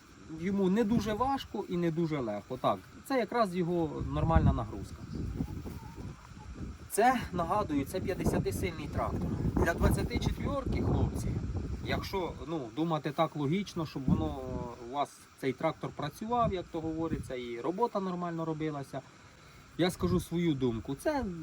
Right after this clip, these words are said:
чисто моя с-, суб'єктивна думка, ви можете з нею бути згідні, можете бути не згідні, це, як то говориться, ваше право. Значить,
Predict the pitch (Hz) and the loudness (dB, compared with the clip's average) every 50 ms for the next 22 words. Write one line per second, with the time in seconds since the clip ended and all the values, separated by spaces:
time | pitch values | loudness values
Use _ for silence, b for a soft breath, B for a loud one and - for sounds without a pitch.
0 | 151 - - - 277 285 - - 220 196 190 196 202 202 196 175 147 - - 156 | -10 -10 -2 2 2 4 4 4 4 4 6 6 6 4 4 4 2 -2 -4 -4
1 | 151 151 147 139 - - 180 165 175 170 - - 202 190 180 170 156 156 180 262 | -4 -4 -4 -2 -2 -2 2 2 2 2 2 2 2 4 4 2 2 2 2 2
2 | 277 240 - 196 180 196 208 196 196 180 170 160 180 170 160 165 170 165 165 160 | 2 2 2 0 0 2 2 2 2 2 2 2 0 0 0 2 2 4 4 4
3 | 151 156 160 - 185 196 202 214 254 302 320 302 226 220 190 180 202 247 240 202 | 2 2 0 0 0 0 2 6 8 10 10 8 8 4 0 0 0 0 2 2
4 | 196 - 170 156 147 151 151 - 156 - 220 226 - 233 247 269 269 - - 202 | 2 2 2 2 0 0 0 0 0 2 4 4 6 6 8 8 8 6 6 6
5 | - - 190 359 311 - - 165 - - - 151 147 151 160 160 156 135 151 131 | 4 4 2 0 0 0 -2 -2 -2 -4 -6 -6 -4 -4 -2 -2 -4 -4 -4 -4
6 | 131 151 156 - - - - 117 104 98 101 - - B B B B B B B | -4 -4 -6 -6 -8 -8 -6 -6 -6 -6 -6 -10 -12 B B B B B B B
7 | - - - - - 151 160 123 - - - - - | -20 -20 -20 -4 2 4 4 4 2 0 -8 -18 -20